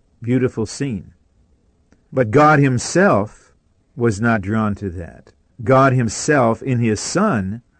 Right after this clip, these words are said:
went to a little house to have a small-scale church life in a home meeting full of love and service and fragrance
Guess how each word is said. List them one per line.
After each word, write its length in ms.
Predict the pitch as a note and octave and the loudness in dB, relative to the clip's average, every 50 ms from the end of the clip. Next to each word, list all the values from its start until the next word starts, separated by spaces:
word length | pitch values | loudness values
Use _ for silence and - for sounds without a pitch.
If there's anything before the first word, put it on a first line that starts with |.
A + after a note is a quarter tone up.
| _ _ _ _ _ _ _ _ _ - | _ _ _ _ _ _ _ _ _ -10
went 280 | - G#2+ A#2 A#2+ A2 | -6 -4 -2 -2 -4
to 220 | - - A#2+ G2+ F#2+ | -4 -4 -4 -4 -2
a 20 | |
little 480 | G2+ G2 G#2+ A2+ A2+ A2+ A2+ G#2+ G#2 G2+ _ _ _ _ _ _ | -4 -2 -2 -2 -2 -2 -4 -4 -8 -14 _ _ _ _ _ _
house 680 | - - G#2 F#2+ F2+ F2 F2 F2 - - - _ _ _ _ _ _ _ _ _ _ _ _ _ _ _ _ _ _ _ _ | -10 -6 -6 -6 -6 -8 -12 -14 -18 -20 -20 _ _ _ _ _ _ _ _ _ _ _ _ _ _ _ _ _ _ _ _
to 160 | - A#2+ G#2+ | -2 -2 0
have 220 | A2 A#2+ A#2 G#2+ G2+ | 2 2 2 2 0
a 100 | G#2 G2 | -2 -4
small-scale 1120 | - - - A#2+ B2 B2+ C3 C3+ C#3 - - - - B2 A#2 A2 A2 A2 G#2+ G#2 G#2 G#2 | -4 -6 -4 -2 0 2 2 2 0 -2 -4 -4 -2 0 0 2 0 0 0 -2 -4 -6
church 380 | - - - C3+ B2 A#2+ - - | -8 -4 -2 -2 -2 -2 -4 -6
life 380 | A2+ G#2+ G2+ G2 G2 G2 - - | -6 -4 -4 -4 -4 -8 -10 -10
in 180 | A#2+ A2 G2+ | -8 -6 -6
a 120 | G2 F#2+ F#2+ | -4 -6 -6
home 340 | - G2+ A#2+ B2 B2 A#2 | -6 -6 -6 -6 -4 -4
meeting 520 | G#2+ G#2+ G#2+ G#2 F2+ G2+ G2 F#2 F#2 F#2 - _ _ _ _ _ _ _ | -4 -4 -4 -4 -6 -6 -8 -8 -10 -12 -14 _ _ _ _ _ _ _
full 220 | - C#3 C#3 B2+ | -2 0 2 2
of 120 | A#2 G2+ F2+ | 2 0 0
love 340 | G#2+ A2 A2+ A2+ A#2+ A2 G#2 | 0 0 2 2 2 0 -2
and 180 | G#2+ G2 F2 | -6 -8 -8
service 720 | - - - A#2+ A#2 A2 G2 G#2+ G#2+ G2+ - - - - _ _ _ _ _ - | -10 -6 -4 -4 -4 -4 -6 -8 -10 -10 -12 -16 -20 -20 _ _ _ _ _ -16
and 220 | G#2+ G2+ F#2+ F2+ | -12 -12 -12 -10
fragrance 640 | - - A#2+ A#2 A#2 G2+ G2 G2+ G#2 G2 - - - | -4 0 0 0 0 -2 -4 -6 -6 -6 -8 -14 -20